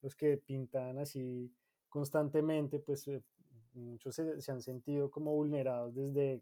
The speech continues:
bueno, esta gente, pues, salió de la nada, como, ¿quién es este? ¿Y por qué se está, eh, como llevando algo que al graffiti le llevó tanto tiempo, eh,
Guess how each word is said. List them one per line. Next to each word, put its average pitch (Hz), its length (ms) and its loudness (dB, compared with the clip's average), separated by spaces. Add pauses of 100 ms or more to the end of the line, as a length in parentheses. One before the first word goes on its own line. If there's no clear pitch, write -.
(160)
bueno, 139 200 0
esta 120 240 -4
gente, 143 540 -2 (360)
pues, 147 160 2
salió 127 300 0
de 120 100 -4
la 151 160 6
nada, 127 340 -2
como, 127 320 -6
¿quién 120 240 -6
es 123 140 -2
este? 139 560 4
¿Y 139 120 0
por 135 200 -6
qué 120 460 -8
se - 160 -14
está, 127 420 -4 (460)
eh, 127 460 -6
como 131 500 -6 (200)
llevando 127 640 -2
algo 127 240 -4
que 143 180 2
al 139 120 2
graffiti 131 400 -4
le 123 140 -4
llevó 131 260 2
tanto 127 320 -6
tiempo, 131 580 -2 (400)
eh, 120 400 -10